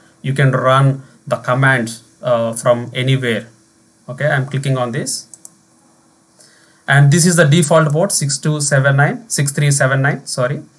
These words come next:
And, uh, this is the firewall, that's fine. And you can also set,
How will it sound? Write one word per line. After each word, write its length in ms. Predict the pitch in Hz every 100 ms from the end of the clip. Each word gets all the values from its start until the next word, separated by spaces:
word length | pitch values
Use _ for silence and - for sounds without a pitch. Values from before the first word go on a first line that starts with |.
| - - -
And, 440 | 135 123 123 127 127
uh, 220 | 131 131
this 220 | 135 139
is 100 | 143
the 80 | 131
firewall, 440 | 123 131 131 127 117
that's 180 | 117
fine. 400 | - 131 170 208 _ _ _ _ -
And 320 | 123 120 127
you 100 | 139
can 140 | 147
also 280 | 151 151 156
set, 400 | 143 147 139 139